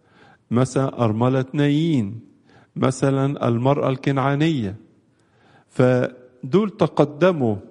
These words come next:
باحتياجهم للمسيح، والمسيح تعامل وياهم مباشرة.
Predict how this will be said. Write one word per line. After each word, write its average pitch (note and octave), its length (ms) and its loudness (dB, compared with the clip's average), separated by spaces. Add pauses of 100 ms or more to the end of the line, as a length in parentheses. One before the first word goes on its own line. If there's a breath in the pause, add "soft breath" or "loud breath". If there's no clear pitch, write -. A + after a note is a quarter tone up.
(240)
باحتياجهم C3+ 840 0
للمسيح، C3+ 720 -2
والمسيح C3 500 -2
تعامل A#2+ 460 -2
وياهم G#2+ 420 0
مباشرة. F#2+ 340 -4